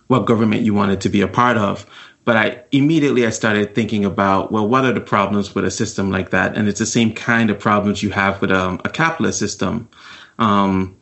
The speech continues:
if a government gets too big and too powerful, they have the ability to use soft force on their neighbors or on smaller governments. And one of the things that I wanted to explore in the story is what, what would that look like,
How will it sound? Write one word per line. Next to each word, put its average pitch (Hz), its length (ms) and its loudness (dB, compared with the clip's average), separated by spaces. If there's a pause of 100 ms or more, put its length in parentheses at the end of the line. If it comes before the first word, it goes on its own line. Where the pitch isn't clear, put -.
(720)
if 127 160 2
a 113 140 2
government 110 460 2
gets 104 200 0
too 104 140 -2
big 107 420 2
and 101 180 0
too 113 120 -2
powerful, 104 800 0
they 104 180 0
have 107 640 -2
the 117 80 0
ability 104 460 -2
to - 120 -6
use 107 380 -2
soft 104 460 0
force 95 480 -2
on 95 540 -2 (240)
their 101 180 4
neighbors 95 580 0
or 92 320 0 (100)
on 107 140 0
smaller 95 400 0
governments. 95 600 -2 (420)
And 101 380 2
one 110 180 4
of 110 60 2
the 104 60 0
things 104 340 0
that 95 360 0
I - 80 0
wanted 101 320 2
to 107 120 0
explore 104 360 0
in 101 80 2
the 98 60 0
story 95 440 2
is 92 180 -4
what, - 500 0 (400)
what - 180 4
would 143 140 4
that 107 200 2
look 113 200 -2
like, 104 300 0